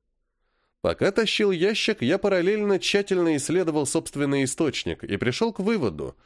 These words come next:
что, как ни странно, маны должно хватить, так что стоит попробовать, но не раньше, чем через неделю.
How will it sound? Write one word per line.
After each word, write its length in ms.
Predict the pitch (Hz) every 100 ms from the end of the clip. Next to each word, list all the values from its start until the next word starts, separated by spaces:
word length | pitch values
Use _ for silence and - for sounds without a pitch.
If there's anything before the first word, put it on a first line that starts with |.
| _ _ -
что, 200 | - 101
как 220 | 90 180
ни 80 | 220
странно, 580 | 202 - 135 98 101 160 - _
маны 480 | - 107 156 190 101
должно 380 | 80 101 95 117
хватить, 600 | 120 143 - 226 131 - _ _ _ _
так 180 | - 202
что 200 | - 240
стоит 320 | - 233 233
попробовать, 640 | 233 214 202 185 196 202 -
но 200 | 120 143
не 140 | 120
раньше, 380 | 92 104 170 -
чем 260 | 101 101 92
через 280 | 120 107
неделю. 500 | 101 95 78 73 71